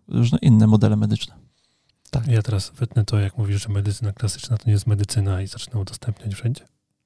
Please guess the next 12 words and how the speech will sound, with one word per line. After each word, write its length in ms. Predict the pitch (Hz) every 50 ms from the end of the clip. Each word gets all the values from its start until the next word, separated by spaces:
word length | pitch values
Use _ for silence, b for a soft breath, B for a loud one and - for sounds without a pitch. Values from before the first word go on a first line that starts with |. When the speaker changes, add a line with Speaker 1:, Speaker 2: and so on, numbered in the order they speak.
| _ _ _ _ _ _
Speaker 3:
Co 120 | - - -
to? 80 | -
Speaker 1:
Dobrze. 280 | 143 107 117 - 117 120 - _ _ _ _ B B B B B B
Znaczy 200 | B 160 - -
nie, 140 | 370 311 233
no 120 | 175 156 143
wiecie, 260 | 170 165 - - 117
medycyna 600 | 120 131 147 147 156 - - 175 175 165 156 151
klasyczna 580 | - - 151 135 - 147 - - - 147 143
to 140 | 139 - 135
jest, 400 | 127 127 123 - - - _ -
y, 40 | -